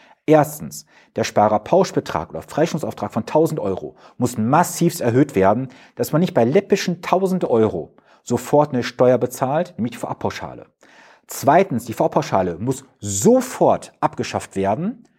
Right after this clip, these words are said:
Drittens, es muss ein Zeitraum her, wo du dein Geld komplett ohne eine Besteuerungsgrundlage vermehren kannst. Sagen wir einfach, du hast einen Zeitraum von, sagen wir, zehn Jahren.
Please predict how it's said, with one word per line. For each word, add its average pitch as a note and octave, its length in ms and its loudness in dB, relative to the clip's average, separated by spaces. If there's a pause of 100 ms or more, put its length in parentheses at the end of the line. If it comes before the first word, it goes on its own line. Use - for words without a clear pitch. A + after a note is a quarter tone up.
(460)
Drittens, G#3+ 800 2
es - 180 -4
muss E3+ 260 -4
ein C3 280 0 (520)
Zeitraum E3+ 460 2
her, B2 480 -2 (800)
wo D3+ 180 4
du G3 60 2
dein D#3+ 200 2
Geld C#3 360 2 (240)
komplett - 640 0 (140)
ohne B3 480 2
eine F3 200 0
Besteuerungsgrundlage C3+ 1040 0 (260)
vermehren E3+ 640 2
kannst. - 480 -14 (420)
Sagen G#3+ 220 0
wir G3 60 2
einfach, F#3 160 4
du F#3+ 120 4
hast G3 100 2
einen F3+ 80 -6
Zeitraum G#3 280 0
von, G3 320 -2
sagen G#3 220 -2
wir, G#3 140 2
zehn A#3+ 320 2
Jahren. E3 420 0